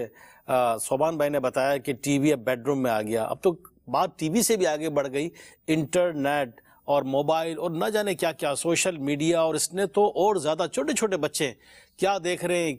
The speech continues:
क्या कर रहे हैं, क्या सीख रहे हैं, उनकी ज़िंदगी में क्या आ रहा है। और जब हया चली जाएगी तो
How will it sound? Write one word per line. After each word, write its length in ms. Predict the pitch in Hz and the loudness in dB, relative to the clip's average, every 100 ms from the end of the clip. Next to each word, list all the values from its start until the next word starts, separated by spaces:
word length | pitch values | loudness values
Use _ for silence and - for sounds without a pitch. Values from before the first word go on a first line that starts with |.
| - | -2
क्या 220 | 170 196 | 2 2
कर 220 | - 170 | 0 -4
रहे 200 | 160 165 | 0 0
हैं, 120 | 156 127 - | 0 -4 -2
क्या 240 | 143 190 | 2 2
सीख 340 | 202 185 175 160 | 0 -2 -2 0
रहे 120 | 165 | 2
हैं, 60 | 160 | 2
उनकी 260 | 151 170 | 0 0
ज़िंदगी 400 | 160 175 175 180 | 2 2 0 0
में 140 | 190 170 | -2 -2
क्या 200 | 156 180 | 0 2
आ 200 | 175 156 | 2 0
रहा 300 | 151 143 143 | 0 0 0
है। 180 | 127 117 - - - | -2 -4 -10 -14 -4
और 80 | 156 | 0
जब 260 | 190 147 - - - | 0 -2 -12 -20 -4
हया 220 | 117 180 226 | -2 0 -2
चली 240 | 190 180 | -4 -2
जाएगी 300 | 175 175 165 | 0 -2 -2
तो 120 | 175 | -2